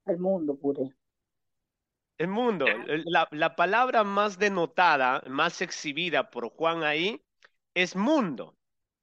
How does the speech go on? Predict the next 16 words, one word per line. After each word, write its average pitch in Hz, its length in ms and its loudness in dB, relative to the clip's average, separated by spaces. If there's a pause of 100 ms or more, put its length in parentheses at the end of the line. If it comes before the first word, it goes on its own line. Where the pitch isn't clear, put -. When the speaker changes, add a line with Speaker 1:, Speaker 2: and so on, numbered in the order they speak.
(1800)
Speaker 2:
¿No? - 340 -8 (720)
Ahora, 190 540 6 (540)
<laughs> 175 200 -8
vi-, 185 300 -6 (280)
visto 226 340 4
que 226 100 6
el 214 60 6
hermano 208 500 4
hizo 214 240 0
una 220 200 2
señal 196 460 2
del 170 220 2
mundo, 185 420 -4
entonces 170 560 -4
pues 151 260 -4
ya, 143 280 -2